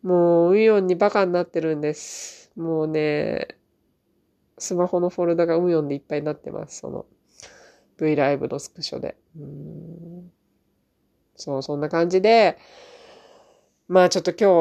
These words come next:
はウヨンのことだけを話したいと思って、どっぷり使ってバカになって、ニークリの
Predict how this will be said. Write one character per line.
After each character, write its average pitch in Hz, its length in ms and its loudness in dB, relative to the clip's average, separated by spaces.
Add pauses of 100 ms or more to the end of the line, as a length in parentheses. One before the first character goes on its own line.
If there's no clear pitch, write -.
は 165 220 4
ウ 170 100 4
ヨ 165 180 2
ン 151 40 -4
の 151 80 -6
こ 151 120 -8
と 156 420 -4 (220)
だ 170 160 -10
け 160 140 -4
を 151 80 -2
話 156 300 -4
し - 20 -14
た 160 140 -4
い 143 60 -4
と 143 80 -8
思 139 180 -8
っ - 20 -12
て、 - 360 -10 (320)
ど 147 80 -12
っ - 40 -18
ぷ - 140 -12
り 151 100 -2
使 - 160 -4
っ 127 100 -4
て - 160 -10
バ 156 140 -2
カ 143 100 0
に 131 120 -4
な 127 120 -10
っ - 20 -10
て、 139 500 -2 (680)
ニ 175 180 4
ー - 320 -2
ク - 80 6
リ 160 60 0
の 190 720 4